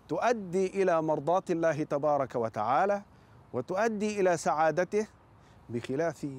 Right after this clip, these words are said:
من يؤديها كعادة، كشيء يومي يؤديه. لا، هناك فرق بين من يؤدي هذا العمل لأن الله يحبه، لأن الله أمره بذلك،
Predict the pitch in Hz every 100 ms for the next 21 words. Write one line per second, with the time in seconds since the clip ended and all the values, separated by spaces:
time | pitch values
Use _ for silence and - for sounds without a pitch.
0 | 123 - - 120 156 180 156 131 123 117
1 | 107 127 180 170 170 - 196 220 156 123
2 | - - - - - - - - 160 -
3 | 233 240 185 160 147 156 139 135 175 95
4 | - - - - - - 123 - 135 143
5 | - 117 165 107 - - - - - -
6 | - - 139 147 147 147 147 - 226 208
7 | 180 180 160 156 185 170 127 92 - -
8 | - - - 139 175 202 185 180 165 160
9 | 135 139 135 165 - - - - - -
10 | - - - - 151 180 208 180 190 214
11 | 190 156 110 - - - - 214 240 220
12 | 175 175 147 135 151 170 202